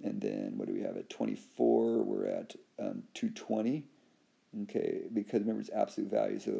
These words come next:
it's not negative here. And then at forty, which is way out here, it looks like we're at one fifty. So you have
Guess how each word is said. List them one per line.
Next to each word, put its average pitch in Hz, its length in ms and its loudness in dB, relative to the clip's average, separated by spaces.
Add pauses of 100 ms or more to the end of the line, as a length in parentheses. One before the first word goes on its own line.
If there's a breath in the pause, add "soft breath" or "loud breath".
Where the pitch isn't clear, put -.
(120)
it's - 140 -12
not - 220 0 (140)
negative 104 500 -2
here. 113 260 0 (720 loud breath)
And 104 220 2
then 104 420 0
at - 160 -6
forty, 127 440 4
which 101 180 -2
is 98 80 -6
way 101 300 2
out 92 140 0
here, 113 440 2
it 107 100 -4
looks 101 180 -4
like 101 120 -4
we're 98 120 -2
at - 40 -4
one 104 240 -2
fifty. - 460 -8 (2000 loud breath)
So - 340 2 (380)
you 113 200 4
have 113 560 2